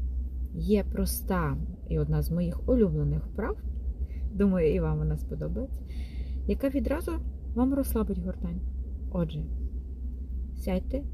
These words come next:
рівно, розслабтеся. Скажіть своїм мізкам «па-па» і просто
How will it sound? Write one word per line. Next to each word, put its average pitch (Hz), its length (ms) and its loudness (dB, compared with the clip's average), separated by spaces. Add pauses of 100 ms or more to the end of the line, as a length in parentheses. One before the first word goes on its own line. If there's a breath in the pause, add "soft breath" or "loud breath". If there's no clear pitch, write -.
рівно, 139 300 2 (720)
розслабтеся. - 760 -2 (960 loud breath)
Скажіть 185 680 0 (180)
своїм 170 300 2
мізкам 156 440 0 (180)
«па-па» 139 360 0 (1120)
і - 80 -2
просто 254 480 -4